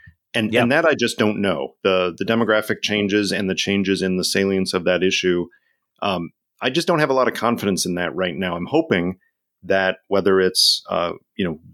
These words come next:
Speaker 1: g-, good journalists or political scientists do some research on this and, and get us some facts so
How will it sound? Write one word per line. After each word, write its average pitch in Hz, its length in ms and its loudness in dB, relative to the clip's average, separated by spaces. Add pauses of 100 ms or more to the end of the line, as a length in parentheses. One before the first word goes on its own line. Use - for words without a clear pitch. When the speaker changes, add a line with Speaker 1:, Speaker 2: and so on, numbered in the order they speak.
Speaker 1:
g-, - 120 -8
good 107 180 2
journalists 110 560 2
or 98 540 2
political 104 260 0
scientists 101 560 0
do 101 140 -2
some 87 220 -2
research 104 360 0
on 90 200 0
this 87 260 -2
and, 87 280 -6
and 92 160 -6
get 107 160 2
us 107 200 2
some 90 160 -4
facts 101 400 -2
so 92 480 0